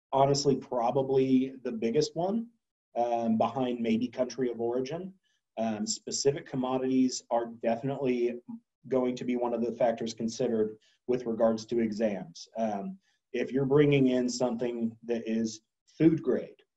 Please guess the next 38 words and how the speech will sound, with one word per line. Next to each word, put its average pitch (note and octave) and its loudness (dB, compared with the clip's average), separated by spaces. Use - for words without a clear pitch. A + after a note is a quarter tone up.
if A2+ -2
you're C3 4
bringing C3 8
in A#2 0
firearms, A#2 4
if G#2+ -6
you're C#3 4
bringing B2+ 6
in A#2 2
something A#2+ 0
that A#2 0
is, A2 -2
you A#2 -2
know, A2+ -2
toys C3+ 6
for - -10
kids, - -2
those E3+ 8
are E3 2
things C#3 2
that A#2 0
most C#3 4
likely A#2 0
are A#2+ -4
going C3+ 4
to A#2+ -4
raise C3 8
more B2 4
red A#2+ 0
flags C3+ 2
for A2 -8
customs A2 0
because C#3 0
they D3 6
want F3+ 4
to C#3+ -4
make C3 0
sure A2+ 0